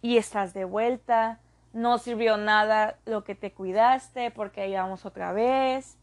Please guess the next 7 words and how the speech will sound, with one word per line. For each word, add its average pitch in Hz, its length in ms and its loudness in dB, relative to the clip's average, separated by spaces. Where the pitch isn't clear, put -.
todo 220 260 4
fue 220 200 -4
inútil, 247 680 -6
todo 226 240 -2
fue 196 160 -10
en 190 180 -8
vano, 262 760 2